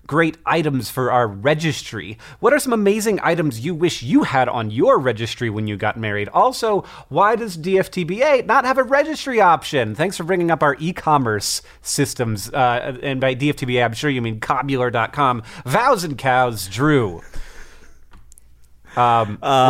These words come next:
Speaker 1: what,
Speaker 2: Hank,
Speaker 1: wh-,
Speaker 2: do you,
Speaker 1: what do you like?
Speaker 2: of the things that you got for your wedding, are there any of them that when you look at them, you think about the person who got you that fondly?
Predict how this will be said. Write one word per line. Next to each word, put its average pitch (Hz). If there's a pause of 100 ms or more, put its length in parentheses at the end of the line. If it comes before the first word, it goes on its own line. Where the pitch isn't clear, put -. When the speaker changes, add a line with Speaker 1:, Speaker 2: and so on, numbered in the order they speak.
(120)
Speaker 1:
what, -
Speaker 2:
Hank, 208
Speaker 1:
wh-, 147 (120)
Speaker 2:
do 165
you, -
Speaker 1:
what 170
do 185
you 180
like? 123
Speaker 2:
of -
the 220
things 214
that 180
you 170
got 151
for 160
your 143
wedding, 110 (480)
are 156
there 165
any 196
of 120
them 120
that 123
when 156
you 156
look 185
at 127
them, 110
you 131
think 196
about 156
the 131
person 120 (260)
who 135
got 135
you 135
that 113
fondly? 107